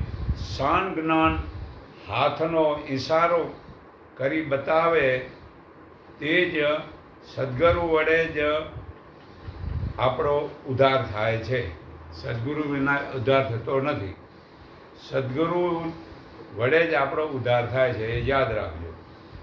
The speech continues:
ને મુક્તિ સદગુરુ વડે જ મળે છે. તો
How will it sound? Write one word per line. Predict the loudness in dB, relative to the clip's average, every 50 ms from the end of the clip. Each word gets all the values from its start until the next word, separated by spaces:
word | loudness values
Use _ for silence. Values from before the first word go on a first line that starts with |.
| -14 -10 -6 -6 -6 -6 -8 -8 -6
ને | -4
મુક્તિ | -2 -2 -2 -2 -2 0 0 2 2 2 0 0 -6 -14 -14 -12
સદગુરુ | -6 -2 -2 -2 0 2 0 2 2 2 2
વડે | 2 2 2 2 2 0 -2 0 2 2 2 0
જ | 0 -2
મળે | 0 2 4 4 4 4 2
છે. | 0 -2 -2 -4 -4 -6 -8 -10 -14 -16 -18 -20 -20 -18 -16 -14 -14 -14 -14 -16 -20 -20 -20 -20 -20 -20 -20 -20 -20 -20 -16 -6 0
તો | 2 4 4 6 4 4 2 0 0 -2